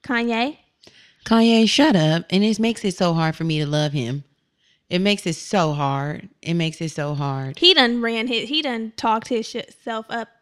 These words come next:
Speaker 1: Schitt's Creek with no paddle.
Speaker 2: Yeah, no paddle,
Speaker 1: He
Speaker 2: as
Speaker 1: really
Speaker 2: the old
Speaker 1: has.
Speaker 2: folks will say.
Speaker 1: He really
Speaker 2: So
Speaker 1: has.
Speaker 2: prayers for our Tatiana and,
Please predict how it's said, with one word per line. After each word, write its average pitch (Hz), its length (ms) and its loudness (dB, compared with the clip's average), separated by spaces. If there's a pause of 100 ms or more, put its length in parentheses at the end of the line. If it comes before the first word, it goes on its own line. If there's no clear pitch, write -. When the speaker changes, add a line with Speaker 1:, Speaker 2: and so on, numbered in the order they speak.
Speaker 1:
Schitt's 233 260 -8
Creek 220 300 -10
with 220 100 -12
no 196 160 -12
paddle. - 340 -12
Speaker 2:
Yeah, 143 320 -2
no 160 200 -2
paddle, 147 340 -4
Speaker 1:
He 143 60 0
Speaker 2:
as 143 60 -2
Speaker 1:
really - 180 0
Speaker 2:
the - 60 0
old - 80 -2
Speaker 1:
has. - 200 -2
Speaker 2:
folks 220 120 -8
will 143 100 -6
say. 139 400 -6
Speaker 1:
He 254 160 -12
really 226 280 -6
Speaker 2:
So 202 160 4
Speaker 1:
has. 190 60 -4
Speaker 2:
prayers 220 360 2
for 190 100 0
our 170 160 2
Tatiana 160 600 -2
and, 147 240 -2